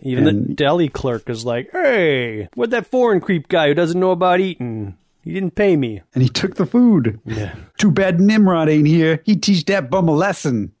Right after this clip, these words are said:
Speaker 1: Yes. Uh, and Rachel is like, "Something's wrong, but don't tell the others. They probably think I'm crazy already," which is kind of another weird thing. Like, we just met the Beyonder.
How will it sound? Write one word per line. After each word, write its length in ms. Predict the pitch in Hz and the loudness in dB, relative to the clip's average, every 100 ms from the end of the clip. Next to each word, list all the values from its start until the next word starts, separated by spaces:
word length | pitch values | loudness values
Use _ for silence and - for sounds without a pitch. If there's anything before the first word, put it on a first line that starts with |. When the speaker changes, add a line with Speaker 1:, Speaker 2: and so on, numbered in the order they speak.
| _ | _
Speaker 1:
Yes. 720 | 104 - - - - - - _ - _ _ _ - | -14 -14 -18 -18 -16 -16 -20 _ -20 _ _ _ -16
Uh, 540 | 110 107 110 110 110 117 | -10 -8 -8 -8 -8 -6
and 300 | 139 156 160 | -2 -2 0
Rachel 680 | 170 160 170 160 160 160 156 | 0 -2 0 0 0 -2 -2
is 200 | 143 131 | -4 -2
like, 180 | 135 | -2
"Something's 300 | 127 170 147 | -2 -4 -4
wrong, 320 | 135 151 147 143 | -2 -2 0 -2
but 80 | |
don't 180 | 131 143 | -2 -4
tell 160 | - 143 | -2 -2
the 120 | 135 | 0
others. 640 | 135 135 135 135 127 123 - - | 0 0 0 -2 -4 -10 -16 -10
They 140 | 135 | -10
probably 240 | 120 139 123 | -4 -4 -2
think 180 | 135 | -4
I'm 160 | 120 113 | -6 -6
crazy 340 | - 120 117 | -8 -6 -6
already," 540 | 113 110 113 110 113 107 98 | -8 -6 -6 -6 -6 -8 -10
which 160 | 123 110 | -12 -10
is 120 | 107 | -10
kind 140 | 180 | -8
of 60 | 156 | -8
another 320 | 120 123 123 | -6 -6 -6
weird 320 | 110 107 104 95 | -8 -10 -12 -12
thing. 280 | 113 107 | -12 -10
Like, 220 | 107 104 - | -10 -10 -8
we 80 | |
just 220 | 220 339 - | -4 -4 -2
met 260 | 165 170 | -2 -4
the 60 | 139 | -8
Beyonder. 600 | 123 123 135 156 175 202 | -6 -2 -2 -2 -4 -6